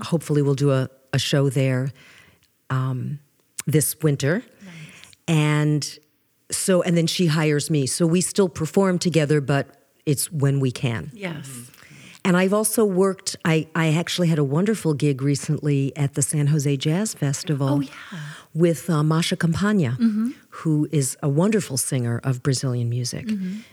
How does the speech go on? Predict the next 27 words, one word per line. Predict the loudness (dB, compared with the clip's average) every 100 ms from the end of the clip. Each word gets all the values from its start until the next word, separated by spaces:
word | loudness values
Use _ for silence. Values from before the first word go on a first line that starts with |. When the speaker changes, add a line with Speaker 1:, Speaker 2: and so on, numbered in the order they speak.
| _ -2
Speaker 1:
And | 0 2 0 -2 -6 _
I've | 0 0
played | 0 0 2
with | -2 0
her. | 0 2 2
I, | -2 0
I | 2
mean, | 2
I | 2
met | 2 2
her | 2 0 -4
fifteen | -6 -4 0 2
years | 2 0 0
ago, | 0 0 0
and | 0 0
we've | 0
done | 0 0
occasional | 0 0 0 0 -2
gigs, | 0 0 -2 -4
but | -4
we've | 0 -2 -2 -12 -12
started | -2 0 2 2
to | 2
work | 0 0
together | 0 0 0 0
more. | -2 -4 -8 -10
Speaker 2:
Neat. | -12 -12